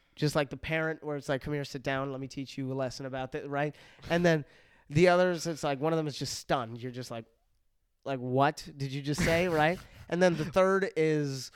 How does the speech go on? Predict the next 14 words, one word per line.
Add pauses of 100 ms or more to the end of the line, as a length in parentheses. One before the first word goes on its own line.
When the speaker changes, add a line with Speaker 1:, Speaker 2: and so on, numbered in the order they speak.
(200)
Speaker 1:
"Oh
my
God, (240)
did
you
say
the
N-word? (220)
I'm
telling
everyone.
I'm
telling
everyone."